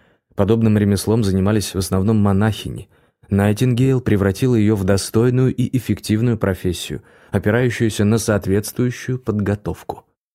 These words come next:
В шестнадцать лет Флоренс почувствовала, что ее предназначение — уход за больными. Хотя эта профессия была малооплачиваемой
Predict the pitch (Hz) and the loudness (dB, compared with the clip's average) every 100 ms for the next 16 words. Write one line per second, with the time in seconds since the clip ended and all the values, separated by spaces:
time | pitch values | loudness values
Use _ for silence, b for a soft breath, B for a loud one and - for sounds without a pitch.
0 | _ _ - - 110 95 113 120 - 113 | _ _ -10 -2 -2 0 0 0 -2 -4
1 | 113 123 - - 107 104 95 - 98 - | 0 -2 -2 0 0 2 0 -2 -4 -2
2 | 120 - 104 98 92 - 95 98 107 104 | -6 -2 0 0 -2 -2 0 0 -2 -4
3 | 95 95 90 95 90 113 113 113 110 - | -4 -2 0 -2 -2 -2 0 0 -2 -6
4 | - 101 - 110 92 98 95 90 87 - | -6 -6 -2 -4 0 0 0 -2 -4 -8
5 | - b b b _ _ b - 101 120 | -14 b b b _ _ b -2 -2 -2
6 | 120 107 107 - 127 - 107 107 110 104 | -2 -2 -2 -2 -4 -2 -2 0 2 0
7 | 104 104 110 110 117 107 101 92 87 85 | 0 -2 -4 -2 -2 -2 -4 -2 -4 -6